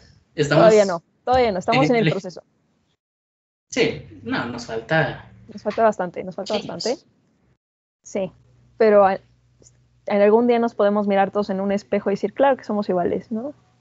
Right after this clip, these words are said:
Speaker 2: Va a tardar, como tienes razón, ¿no? Y a las personas que están en el poder no les gusta que nos veamos como iguales, ¿no? Y siempre se van a oponer al cambio, a menos que
Speaker 1: Exacto.
Speaker 2: les conviena, <laughs> o sea.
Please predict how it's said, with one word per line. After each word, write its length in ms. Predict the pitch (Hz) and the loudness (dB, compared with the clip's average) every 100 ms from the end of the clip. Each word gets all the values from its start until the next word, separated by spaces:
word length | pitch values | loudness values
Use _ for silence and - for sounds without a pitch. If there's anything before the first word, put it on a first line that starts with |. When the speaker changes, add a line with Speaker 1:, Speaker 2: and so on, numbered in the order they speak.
| 240 | 0
Speaker 2:
Va 60 | 220 | 4
a 40 | |
tardar, 420 | 220 196 185 196 | 4 4 2 0
como 160 | 196 185 | -8 -8
tienes 200 | 190 175 | -10 -10
razón, 280 | 165 233 302 _ _ _ _ - | -14 -14 -14 _ _ _ _ -14
¿no? 160 | 208 208 | -8 -4
Y 60 | |
a 20 | |
las 120 | 196 202 | -4 -4
personas 280 | 208 208 | -4 -6
que 60 | - | -6
están 180 | - 196 | -8 -6
en 120 | 190 | -6
el 40 | 185 | -4
poder 240 | 175 185 | -2 -2
no 120 | 185 | -2
les 140 | 185 190 | -2 -2
gusta 200 | 185 196 | -4 -4
que 100 | 185 | -4
nos 100 | 185 | -4
veamos 240 | 180 185 | -4 -6
como 160 | - 180 | -6 -2
iguales, 520 | 175 175 240 - - _ _ _ | 2 2 0 -2 -12 _ _ _
¿no? 120 | - - - 208 | -10 -10 -8 -4
Y 80 | |
siempre 200 | 208 202 | 0 2
se 80 | 202 | 4
van 80 | 190 | 4
a 40 | |
oponer 280 | 190 180 175 | 4 2 0
al 120 | 170 | -2
cambio, 360 | 165 185 247 427 - - _ _ _ _ _ _ _ _ _ _ - | -2 0 0 -2 -10 -20 _ _ _ _ _ _ _ _ _ _ -2
a 60 | 208 | 4
menos 180 | 233 226 | 4 6
que 60 | |
Speaker 1:
Exacto. 20 | |
Speaker 2:
les 120 | 220 214 | 4 4
conviena, 540 | 208 202 190 170 - _ 214 - | 4 4 4 0 -8 _ _ -12
<laughs> 240 | 262 359 | -12 -12
o 80 | 311 | -8
sea. 380 | 185 185 180 | -4 -2 -4